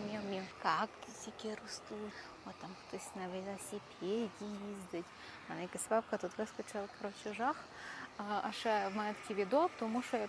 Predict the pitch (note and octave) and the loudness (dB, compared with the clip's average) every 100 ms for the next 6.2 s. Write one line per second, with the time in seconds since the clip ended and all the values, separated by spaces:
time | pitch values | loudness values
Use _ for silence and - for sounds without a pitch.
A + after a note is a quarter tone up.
0 | - G#3+ - G3 F#3+ F3+ A#3+ E4+ D#4+ B3+ | 0 -2 -2 -2 -2 2 4 6 4 2
1 | - G#3 - - - - - G#3 - - | -2 -8 -8 -8 -8 -8 0 0 2 -2
2 | G#3 F#3+ F3+ F#3+ - - - - - - | 2 4 4 0 -4 -10 -10 -12 -12 -6
3 | - G3 A3+ - E3+ B2 - E2+ F#2+ - | 2 6 6 6 4 4 2 0 0 -2
4 | - - - A3+ - G#3 - - A3+ A3+ | -6 -12 -10 -10 -10 -8 -4 4 8 8
5 | A3+ G#3+ G#3+ - G3+ F#3 F3+ G3 G#3+ G#3+ | 8 6 4 4 4 6 4 2 2 2
6 | A3 A#3+ | 2 -2